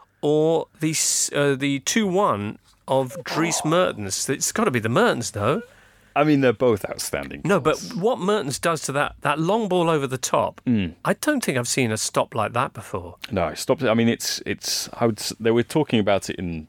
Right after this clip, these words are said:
Speaker 2: kind of Maradona terms.
Speaker 1: It's
Speaker 2: But, I mean,
Speaker 1: extraordinary.
Speaker 2: it's,
Speaker 1: Have you seen
Speaker 2: it's,
Speaker 1: this?
Speaker 2: no.
Speaker 1: You know?
Speaker 2: It's
Speaker 1: It's a, I mean, it's a, it's a long ball upfield, no?
Speaker 2: Yeah.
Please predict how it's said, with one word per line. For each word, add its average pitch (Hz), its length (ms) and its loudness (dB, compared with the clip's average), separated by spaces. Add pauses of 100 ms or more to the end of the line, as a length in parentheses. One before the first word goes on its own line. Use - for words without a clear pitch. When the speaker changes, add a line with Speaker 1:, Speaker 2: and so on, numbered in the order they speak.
(120)
Speaker 2:
kind 87 160 -8
of 82 60 -6
Maradona 85 600 0
terms. - 460 -14
Speaker 1:
It's 160 160 -2
Speaker 2:
But, - 100 -2
I 117 60 0
mean, 110 80 2
Speaker 1:
extraordinary. 170 240 0
Speaker 2:
it's, 117 80 -2
Speaker 1:
Have 127 80 -4
you 120 60 2
seen 202 180 0
Speaker 2:
it's, - 340 -4
Speaker 1:
this? 143 220 -12
Speaker 2:
no. 135 60 -4
Speaker 1:
You 123 80 4
know? 135 120 4
Speaker 2:
It's - 180 -2 (240)
Speaker 1:
It's - 180 -2
a, 160 160 2
I - 40 -2
mean, 214 140 2
it's 208 140 2
a, 185 80 4
it's - 180 -4
a 147 160 0
long 233 400 2
ball 185 220 2
upfield, 135 560 2
no? 95 340 -4
Speaker 2:
Yeah. 92 300 2